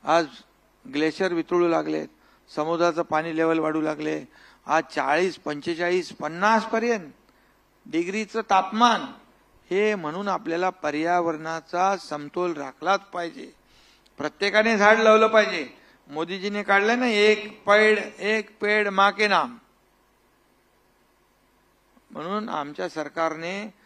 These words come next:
वृक्षारोपण मोहीम हाती घेतली आहे. आज दहा लाख हेक्टरमध्ये झाडं लावणं हे target आपण ठेवलंय. त्याच्यात बांबूची लागवड मोठ्या प्रमाणावर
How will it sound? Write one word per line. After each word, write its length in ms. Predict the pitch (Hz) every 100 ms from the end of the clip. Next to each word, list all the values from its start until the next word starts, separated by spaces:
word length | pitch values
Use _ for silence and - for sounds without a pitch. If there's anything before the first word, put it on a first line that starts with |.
| _ _ -
वृक्षारोपण 880 | 151 - - 185 185 170 147 170
मोहीम 340 | 175 151 156 160
हाती 240 | 143 -
घेतली 380 | 147 143 - 156
आहे. 260 | 139 123 113 _ _ _ _
आज 280 | 139 151 165 156 - - _ _ _ _ _ _ _ -
दहा 400 | - 147 151 180
लाख 260 | 180 175 180 175 -
हेक्टरमध्ये 720 | 147 - 185 180 175 165 131 101 _ _ _ _ - -
झाडं 300 | 147 156 175
लावणं 360 | 165 156 135 110 _ _ _ _ _ _ -
हे 100 | 147
target 440 | 139 143 151 170
आपण 280 | 160 160 156
ठेवलंय. 340 | 147 143 131 120 _ _ _
त्याच्यात 340 | 151 151 185 190 - - _ _ _ _ _
बांबूची 580 | 139 147 165 208 214 214
लागवड 380 | 180 160 175 175
मोठ्या 380 | 151 143 180
प्रमाणावर 840 | 185 165 151 147 143 139 139 175